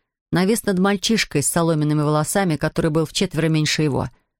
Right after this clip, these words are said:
На подносе в руках мальчишки еле держались горшочки с тушеным мясом. «Ты опять за свое, да?»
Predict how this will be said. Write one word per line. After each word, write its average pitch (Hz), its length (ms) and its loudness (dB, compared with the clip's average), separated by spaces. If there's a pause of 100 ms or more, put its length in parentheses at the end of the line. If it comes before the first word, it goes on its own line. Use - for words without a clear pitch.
(360)
На 170 100 0
подносе 185 560 0
в 165 40 2
руках 170 300 0
мальчишки 165 500 0
еле 160 260 2
держались 156 460 0
горшочки 156 540 0
с - 60 -8
тушеным 180 420 2
мясом. 151 460 -2 (1300)
«Ты 202 320 4
опять 202 680 0
за 160 160 0
свое, 139 540 0
да?» 170 460 2